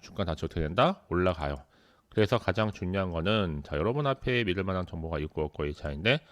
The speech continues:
확실한 재료가 남아 있으니까요. 뭐 불안해하시거나 흔들리지 마시고 제가 알려드린 대로 따라서 움직이시고 실시간 대응하시면 되는 거겠죠.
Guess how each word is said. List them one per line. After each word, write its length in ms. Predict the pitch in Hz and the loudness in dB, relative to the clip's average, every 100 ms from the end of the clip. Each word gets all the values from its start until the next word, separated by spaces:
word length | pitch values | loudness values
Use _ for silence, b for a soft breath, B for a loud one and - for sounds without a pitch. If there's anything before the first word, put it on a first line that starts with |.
| b b | b b
확실한 480 | - 147 - 135 127 | -6 -4 -2 0 0
재료가 440 | 104 85 82 78 - - | 0 0 0 -2 -6 -4
남아 260 | 76 78 87 | 0 2 2
있으니까요. 560 | 73 90 82 78 104 104 b b | 0 -4 -2 2 2 0 b b
뭐 100 | 92 - | -8 0
불안해하시거나 720 | 101 110 104 - - 101 98 | 2 4 2 0 -2 0 0
흔들리지 480 | 127 120 117 107 | -2 -2 -2 -2
마시고 520 | 95 76 - 92 160 b b b _ | -4 -4 -2 2 2 b b b _
제가 200 | 104 92 | -2 2
알려드린 400 | 85 92 85 85 | 4 2 0 -4
대로 200 | 80 78 | -2 0
따라서 400 | - 120 120 117 | 2 2 2 0
움직이시고 760 | 82 80 85 - 107 135 170 - _ | -2 -4 -6 -6 -2 2 2 0 _
실시간 500 | - 156 - 127 113 | -4 -2 0 -2 0
대응하시면 800 | 76 80 82 73 - 107 139 143 | 0 -2 -2 -4 -2 0 0 -2
되는 240 | - 80 | -6 -6
거겠죠. 420 | 73 67 71 - | -6 -8 -10 -14